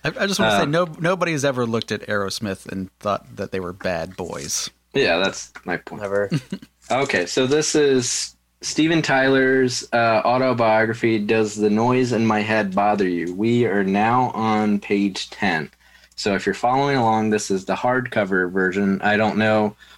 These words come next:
Speaker 2: what page you'd
Speaker 3: If
Speaker 2: be
Speaker 3: you're
Speaker 2: on.
Speaker 3: following along. All right, everybody. Uh, if the
Speaker 2: Yeah.
Speaker 3: congregation will get out their, uh, Steven Tyler autobiographies and turn to page ten, we're
Speaker 2: Yeah.
Speaker 3: gonna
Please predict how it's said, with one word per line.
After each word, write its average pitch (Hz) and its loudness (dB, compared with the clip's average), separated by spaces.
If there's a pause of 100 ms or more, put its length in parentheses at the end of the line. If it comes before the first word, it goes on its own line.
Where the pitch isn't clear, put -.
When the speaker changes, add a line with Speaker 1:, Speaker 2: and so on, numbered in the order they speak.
Speaker 2:
what 113 0
page 208 2
you'd 226 2
Speaker 3:
If 190 0
Speaker 2:
be 208 2
Speaker 3:
you're 226 2
Speaker 2:
on. 202 0
Speaker 3:
following 220 2
along. 175 2 (200)
All 175 2
right, 214 2
everybody. 165 2
Uh, 156 4
if 170 0
the - 2
Speaker 2:
Yeah. 190 2
Speaker 3:
congregation 185 2
will 156 2
get 160 2
out 170 0
their, 165 2 (220)
uh, 147 0
Steven 175 0
Tyler 170 2
autobiographies 160 2
and 131 -4
turn 151 2
to 143 0
page 156 0
ten, 175 2 (280)
we're 160 4
Speaker 2:
Yeah. 160 4
Speaker 3:
gonna 139 4